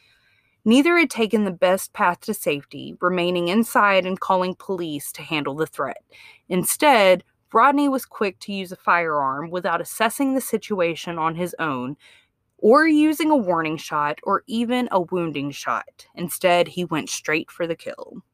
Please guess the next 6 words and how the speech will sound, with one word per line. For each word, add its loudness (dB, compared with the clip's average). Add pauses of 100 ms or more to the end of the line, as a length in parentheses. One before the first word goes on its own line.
(1000)
Evidence 4
was 0
also 4
presented 0
that 0
contradicted -2